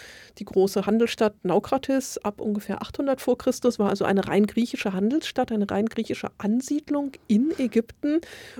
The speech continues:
und ist natürlich jetzt mit einem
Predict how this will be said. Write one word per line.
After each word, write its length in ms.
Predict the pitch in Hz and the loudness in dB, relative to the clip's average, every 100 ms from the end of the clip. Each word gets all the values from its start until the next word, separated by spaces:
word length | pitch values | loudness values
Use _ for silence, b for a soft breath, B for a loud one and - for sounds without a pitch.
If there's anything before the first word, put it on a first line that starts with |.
| - | 8
und 180 | 226 | 8
ist 180 | 233 - | 8 2
natürlich 440 | 254 226 247 240 - | 2 4 2 2 4
jetzt 380 | 220 - - | 2 0 -4
mit 500 | 226 202 202 - - - | 4 4 4 0 -12 -6
einem 520 | - 196 190 185 196 | 0 2 2 0 -4